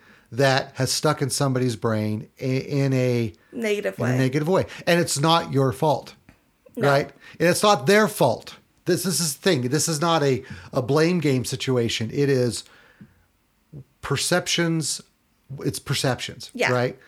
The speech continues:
Speaker 1: And where he said that, and again, for him, it was a throwaway comment, and he went on with his life
Speaker 2: Mm-hmm.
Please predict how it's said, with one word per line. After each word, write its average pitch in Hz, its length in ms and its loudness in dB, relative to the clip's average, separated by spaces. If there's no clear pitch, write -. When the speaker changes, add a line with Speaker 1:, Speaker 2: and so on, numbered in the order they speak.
Speaker 1:
And 139 460 2
where 147 520 2
he 185 260 -4
said 175 320 0
that, 156 320 2
and 135 360 0
again, 127 280 -4
for 123 140 -10
him, 160 240 0
it 160 40 0
was 120 160 -2
a 107 60 -6
throwaway 165 400 0
comment, 151 480 0
and 110 160 -6
he 135 100 -4
went 160 180 2
on 156 140 0
with 143 140 -2
his 139 160 -2
life 135 380 2
Speaker 2:
Mm-hmm. 220 260 -4